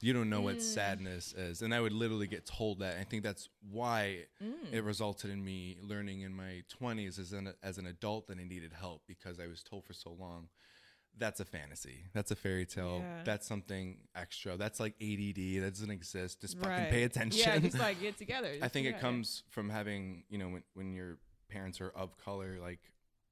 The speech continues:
Speaker 1: they know a, s-, a slice of life that's a little extra tough.
Speaker 2: <laughs> Yeah.
Speaker 1: I mean, shit,
Speaker 2: Yeah,
Speaker 1: my,
Speaker 2: yeah.
Speaker 1: my whole family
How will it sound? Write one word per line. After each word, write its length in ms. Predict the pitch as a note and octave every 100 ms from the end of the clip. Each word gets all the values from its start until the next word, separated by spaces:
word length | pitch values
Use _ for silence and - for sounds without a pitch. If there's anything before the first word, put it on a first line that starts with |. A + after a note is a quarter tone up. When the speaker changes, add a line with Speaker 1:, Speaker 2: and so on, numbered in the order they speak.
| _ _ _ _ _ _ _ _ _ A#2+
Speaker 1:
they 160 | G#2+ B2
know 220 | C3 C#3
a, 40 |
s-, 200 | C3 - -
a 80 | G#2+
slice 300 | B2+ B2 A#2
of 60 |
life 220 | G#2+ D3 B2+
that's 340 | G#2+ - - A2
a 60 |
little 260 | G#2+ A2+ B2+
extra 280 | A#2+ - D#3+
tough. 380 | - E3+ F#2+ - -
Speaker 2:
<laughs> 40 | F3
Yeah. 220 | A3 G#3
Speaker 1:
I 60 |
mean, 180 | C3 B2+
shit, 300 | A#2+ - E3
Speaker 2:
Yeah, 60 | B2
Speaker 1:
my, 120 | C3+
Speaker 2:
yeah. 120 | D3 - - - A2
Speaker 1:
my 160 | A2+
whole 160 | B2 C#3
family 560 | - A#2 E3+ D3+ G#2+